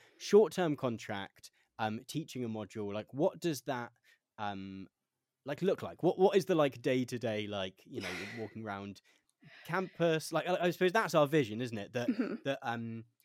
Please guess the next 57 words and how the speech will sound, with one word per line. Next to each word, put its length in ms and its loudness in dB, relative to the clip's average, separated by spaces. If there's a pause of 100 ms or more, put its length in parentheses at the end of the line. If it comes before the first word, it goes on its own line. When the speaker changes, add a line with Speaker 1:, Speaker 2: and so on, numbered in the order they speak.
(340)
Speaker 1:
it's, 260 -10
it's, 260 -14
you 120 -4
know, 140 -10
the 100 -14
professor 460 -14
wakes 300 -12
up 120 -18
on 100 -14
campus 560 -12
and 160 -12
then, 280 -10 (340)
um, 280 -10
wanders, 640 -12
wanders 460 -8 (220)
down 300 -8
and 140 -12
rushes 320 -14
through 120 -16
the, 180 -14 (240)
you 120 -16
know, 160 -14 (180)
there's 180 -14
all 80 -14
the 80 -16
trees 420 -10
and 100 -16
they're 80 -14
rushing 300 -12
through 220 -8
and 100 -10
they 60 -8
drop 160 -8
their 100 -12
papers 360 -12
once, 220 -12
they 60 -14
pick 180 -18
them 120 -14
up 160 -14
and 80 -20
then 60 -18
they 80 -18
go 100 -14
to 120 -20
their 100 -14 (220)
Speaker 2:
Yeah. 100 0
Speaker 1:
lecture, 60 -6 (400)
um, 180 -6
and 120 -6
then 100 -6
they 200 -6
spend 240 -12
the 40 -6
afternoon 320 -12
drinking 260 -14
coffee. 420 -14